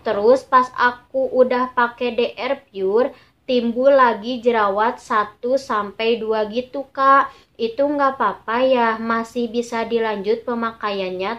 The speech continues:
Tolong jawab ya, Kak. Makasih." Kak, kok gue nggak ngerti ya? Bentar. Night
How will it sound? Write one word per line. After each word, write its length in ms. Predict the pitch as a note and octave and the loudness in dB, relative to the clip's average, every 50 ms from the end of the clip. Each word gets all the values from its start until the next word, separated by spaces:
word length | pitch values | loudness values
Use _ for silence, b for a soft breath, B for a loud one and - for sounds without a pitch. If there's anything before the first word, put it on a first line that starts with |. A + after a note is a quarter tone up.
| - B3 | -6 -4
Tolong 320 | A3+ A3 G#3+ A3 A3 A3 | -4 -2 -2 -4 -6 -6
jawab 460 | G#3 G#3 G3+ G3 G3+ A3+ A#3 A3 G3+ G3 | -6 -4 -2 0 0 0 -2 -2 -6 -4
ya, 320 | G3 G3 G#3+ A3 G#3+ - | -2 0 0 -2 -2 -6
Kak. 320 | - G#3+ G#3 G#3+ A3+ A3+ | -4 -2 0 0 0 -2
Makasih." 720 | G#3+ G#3 G#3 - G3 F#3+ F#3+ - - - G#3 G#3 G#3+ G#3+ B B B B B B B B B B B B _ _ _ | -6 -10 -10 -10 -12 -12 -12 -14 -18 -16 -14 -14 -14 -14 B B B B B B B B B B B B _ _ _
Kak, 720 | - - B3 B3 B3+ C4 C4 C4+ C4+ C4+ C4+ C4+ - - - _ _ _ _ | -12 -6 -4 -2 0 0 0 0 -2 -2 -2 -4 -6 -10 -16 _ _ _ _
kok 160 | _ B3 A#3+ G#3+ | _ -14 -14 -12
gue 160 | A3+ A3 A3+ | -12 -12 -12
nggak 180 | A#3 A#3+ A#3 A3 G#3+ | -10 -12 -10 -10 -12
ngerti 240 | G#3 G#3+ - A#3+ A#3 A#3 | -14 -12 -10 -8 -6 -6
ya? 60 | G#3+ G3+ | -8 -8
Bentar. 360 | G#3 G3+ G3+ G3 G3+ G3 G3 _ _ _ _ _ _ _ _ _ _ - A#3 | -12 -16 -16 -16 -16 -18 -18 _ _ _ _ _ _ _ _ _ _ -20 -18
Night 160 | G#3+ G#3+ | -18 -18